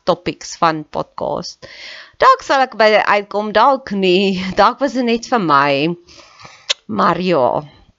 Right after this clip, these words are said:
So die eerste storie wat ek vir jou wil vertel, hierdie is drie jaar terug se epifanies wat ek gehad het, en ek wil nie hê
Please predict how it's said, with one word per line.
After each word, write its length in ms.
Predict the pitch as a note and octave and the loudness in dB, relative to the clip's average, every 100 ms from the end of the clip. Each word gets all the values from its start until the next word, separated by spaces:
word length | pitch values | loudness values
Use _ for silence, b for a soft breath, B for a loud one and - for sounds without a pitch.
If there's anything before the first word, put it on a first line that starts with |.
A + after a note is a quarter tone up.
| _ _ - - | _ _ -10 -4
So 160 | - | 0
die 140 | D#4 D4+ | 2 0
eerste 260 | G#4 - A#4+ | 0 2 0
storie 300 | - C4 B3 | 2 2 2
wat 140 | A3 G#3+ | 2 -2
ek 60 | |
vir 100 | - | 2
jou 60 | G#3 | 2
wil 80 | G3 | 2
vertel, 480 | G3+ - F3+ F3 F3+ B B B B B A#3 | -2 0 2 2 -2 B B B B B 0
hierdie 140 | C#4+ | 2
is 80 | C#4 | 2
drie 200 | A#3 C4+ | 2 4
jaar 160 | C4+ C4 | 4 2
terug 300 | C#4 A#3 G#3+ - | 2 2 2 -2
se 180 | A#3 G#3 | 0 0
epifanies 640 | - G3 - G3 F3+ F3+ | 2 0 0 -2 -2 0
wat 80 | F3 | -2
ek 140 | F3 - | -2 0
gehad 380 | D#3 C3+ D3+ D3+ | 2 4 2 0
het, 300 | D#3+ - - | 0 0 2
en 240 | F3+ F3+ F3 B B B B B B B _ _ _ _ - | 2 0 -4 B B B B B B B _ _ _ _ -4
ek 140 | - | -2
wil 100 | F#4 | 0
nie 120 | F#4 C#4+ | 2 2
hê 160 | A#3+ | 2